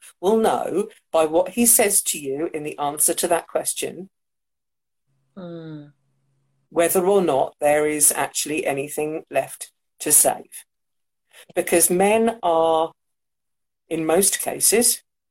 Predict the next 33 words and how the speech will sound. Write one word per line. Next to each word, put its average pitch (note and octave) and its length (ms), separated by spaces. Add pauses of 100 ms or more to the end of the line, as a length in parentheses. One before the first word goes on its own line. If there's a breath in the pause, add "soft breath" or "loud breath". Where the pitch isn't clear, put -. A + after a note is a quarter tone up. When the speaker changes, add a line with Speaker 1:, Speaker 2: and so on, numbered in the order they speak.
Speaker 1:
and C3+ 100
this F3 120
is D#3+ 80
a C#3+ 280
wild F3 680
generalization, C#3 1000 (260 loud breath)
but - 100
if - 120
you G3+ 80
can G3+ 140
find E3+ 340
me D#3 100
a C#3+ 80
man C3+ 280
who C#3 200
is C3+ 200
not F3+ 340
born D3 460 (380 loud breath)
as D3 420 (140)
a C#3+ 240
fixer, - 640 (220)
someone E3 300
who F3 120
wants E3+ 260
to F#3 80
snap - 260
his G3+ 160
fingers D3+ 360
and D3+ 100
have D#3 140
everything D#3+ 400
right, - 400 (480 loud breath)
yeah? F3 240